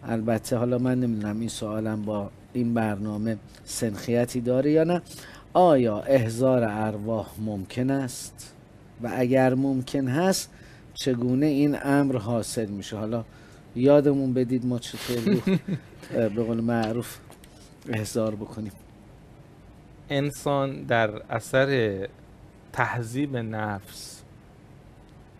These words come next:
Speaker 2: و تقوای، پیشه کردن تقوا، بزرگان ما به مقامی رسیدن و می‌رسه انسان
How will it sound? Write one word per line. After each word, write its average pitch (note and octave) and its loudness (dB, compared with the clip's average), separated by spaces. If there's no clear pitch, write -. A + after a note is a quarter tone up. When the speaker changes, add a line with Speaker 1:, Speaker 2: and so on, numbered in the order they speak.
Speaker 2:
و G#2+ 2
تقوای، A2+ -2
پیشه A2 -8
کردن A2 -2
تقوا، G2+ -6
بزرگان A#2 -2
ما G2 -8
به B2 0
مقامی C#3+ 0
رسیدن A#2 -2
و C3 -4
می‌رسه D#3 -6
انسان G#2 -6